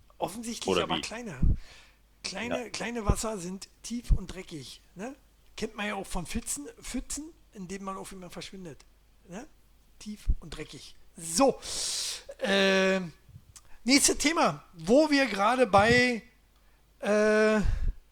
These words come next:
Speaker 1: nee, das hatten wir gerade. Das mach ich wieder weg. <laughs> Ich dachte, ich hätte das neue Thema schon hin, aber ich hab's auch schon wieder vergessen, was ich jetzt hier drin machen wollte. Ah ja, wo, wo wir gerade bei kurze Beine waren und Rochen. Ähm,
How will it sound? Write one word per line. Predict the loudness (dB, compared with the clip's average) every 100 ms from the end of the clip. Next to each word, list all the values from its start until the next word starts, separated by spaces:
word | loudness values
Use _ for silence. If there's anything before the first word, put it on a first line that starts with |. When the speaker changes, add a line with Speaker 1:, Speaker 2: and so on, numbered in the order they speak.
| _ _ _ _ _ -4
Speaker 1:
nee, | -2
das | -2 -4
hatten | -6 -4
wir | -6
gerade. | -4 -4 -4 -10 _ _ _ _ _ _ _
Das | -20 -12
mach | -10
ich | -10 -8
wieder | -6
weg. | -6 -8 -14 _
<laughs> | -12 -12 -12 -16 -14 -12 -12 -16 -18 -16 -12 -10 -12 -18
Ich | -14
dachte, | -10 -10 -12
ich | -14
hätte | -14 -16
das | -14
neue | -14 -14
Thema | -14 -12 -12
schon | -12
hin, | -12 -14 -20 -20 -2
aber | 4 4
ich | 4
hab's | -12
auch | -16 -16
schon | -16
wieder | -14 -16
vergessen, | -16 -14 -12 -14
was | -16 -20
ich | -20
jetzt | -16 -14
hier | -12
drin | -14
machen | -14 -12 -10
wollte. | -10 -12 -12 -12 -4
Ah | 4
ja, | 6 6
wo, | 2 0
wo | 0
wir | 2
gerade | 2 0 0
bei | -4
kurze | -4 -6 -4
Beine | -4 -4 -2
waren | -4 -4
und | -10
Rochen. | -10 -10 -8 -12 -12 -16 -14 -14 -14 -18 -8
Ähm, | 0 4 4 4 0